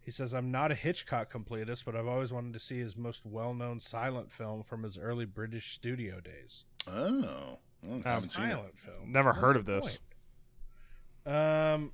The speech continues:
Speaker 1: number four, Jules and Jim. I was supposed to see this last week, but had to miss because of covid.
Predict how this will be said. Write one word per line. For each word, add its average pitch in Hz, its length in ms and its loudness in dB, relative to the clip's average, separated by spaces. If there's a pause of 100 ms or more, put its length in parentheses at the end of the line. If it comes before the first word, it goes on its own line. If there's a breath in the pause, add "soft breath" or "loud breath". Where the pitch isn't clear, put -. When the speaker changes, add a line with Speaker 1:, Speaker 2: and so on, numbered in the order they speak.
Speaker 1:
number 147 220 0
four, 165 320 2
Jules 143 460 2
and 127 160 -4
Jim. 135 360 0
I 117 280 -4
was 120 180 -2
supposed 143 340 -4
to 135 80 -8
see 139 160 -2
this 127 200 -2
last 123 280 0
week, 135 160 -2
but 120 100 -4
had 110 160 0
to 117 40 -6
miss 120 220 -4
because 117 280 -8
of 104 120 -10
covid. 123 440 0